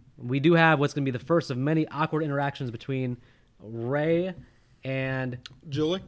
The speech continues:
Speaker 1: Julie, because their, uh, their relationship is in shambles. And as Ray <laughs> tries to put the pieces back together, I'm cringing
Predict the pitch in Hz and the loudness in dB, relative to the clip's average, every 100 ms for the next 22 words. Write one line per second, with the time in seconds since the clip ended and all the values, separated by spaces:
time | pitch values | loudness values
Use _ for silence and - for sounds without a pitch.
0 | 117 104 151 151 117 104 101 113 131 110 | -12 -6 0 0 0 -4 -8 -6 -6 -6
1 | - _ - 117 156 165 156 151 143 127 | -14 _ -8 0 4 6 6 4 2 0
2 | - _ - - 131 185 156 170 180 196 | -6 _ -20 -4 0 4 4 2 0 -4
3 | - 214 208 151 120 120 - 165 190 202 | -2 -2 -4 -10 -6 -6 -2 -2 -2 -2
4 | 240 240 - - _ _ - _ - 127 | -4 -6 -12 -18 _ _ -20 _ -8 -2
5 | 135 131 123 - _ 120 123 131 165 - | 0 0 -4 -8 _ -6 -2 2 2 4
6 | 175 131 185 175 151 175 196 202 202 214 | 2 4 0 0 0 -2 -2 -2 0 -2
7 | 220 233 233 _ _ 139 147 143 - - | 0 0 -2 _ _ -6 -4 -4 -8 -4
8 | 214 131 127 127 | -2 -2 -2 -4